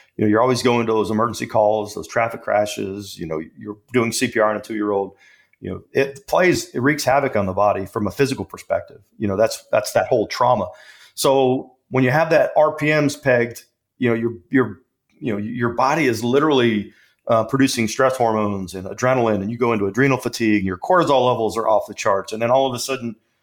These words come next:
uh, heart disease, right? Diabetes, pick your cancer, strokes, things that are very prevalent, um, with folks that are in those high stress environments over long periods of time. It's a very unhealthy profession.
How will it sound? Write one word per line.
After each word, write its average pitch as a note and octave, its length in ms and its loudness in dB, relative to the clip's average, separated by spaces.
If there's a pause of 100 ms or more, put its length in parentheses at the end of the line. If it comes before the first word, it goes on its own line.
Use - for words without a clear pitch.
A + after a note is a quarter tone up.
(500)
uh, F2+ 160 -4 (120)
heart C3 200 -6
disease, F#2+ 560 -10 (260)
right? A2 220 -8 (240)
Diabetes, A2 840 0 (560)
pick A#2+ 220 -2
your A#2+ 100 -8
cancer, A#2 600 -2
strokes, - 840 -2 (260)
things C3 240 0
that A2+ 80 2
are - 20 2
very A#2 300 0
prevalent, A#2 480 0 (480)
um, G2 180 0
with G#2+ 180 2
folks A2 380 0
that G#2+ 160 0
are G#2 80 0
in A#2 140 -4
those G2+ 180 -2
high A#2+ 320 -2
stress G#2+ 340 -2
environments G#2+ 500 0
over G#2 220 -2
long G2 300 -2
periods F#2+ 320 -6
of F2+ 80 -12
time. G#2 340 -8
It's - 120 -12
a F2+ 60 -4
very A#2+ 400 2
unhealthy G#2+ 420 -2
profession. F#2 640 -4